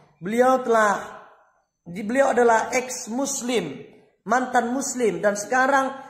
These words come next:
beliau adalah penginjil. Dan saya tidak tahu udah berapa ratus atau mungkin udah berapa ribu yang dibawa masuk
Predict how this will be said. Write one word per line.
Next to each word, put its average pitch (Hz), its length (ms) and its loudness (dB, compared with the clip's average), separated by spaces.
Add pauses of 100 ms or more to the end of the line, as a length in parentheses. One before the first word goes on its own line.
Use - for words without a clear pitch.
(200)
beliau 262 480 4
adalah 226 400 2
penginjil. 240 720 -2
Dan 240 320 2 (320)
saya - 160 -2
tidak 330 240 2
tahu 233 400 4
udah 220 160 2
berapa 220 400 4
ratus 262 640 -4
atau 233 400 4
mungkin 277 320 -2
udah 233 160 4
berapa 226 400 2
ribu 226 560 0 (240)
yang 233 240 2
dibawa 226 960 2 (400)
masuk 294 480 0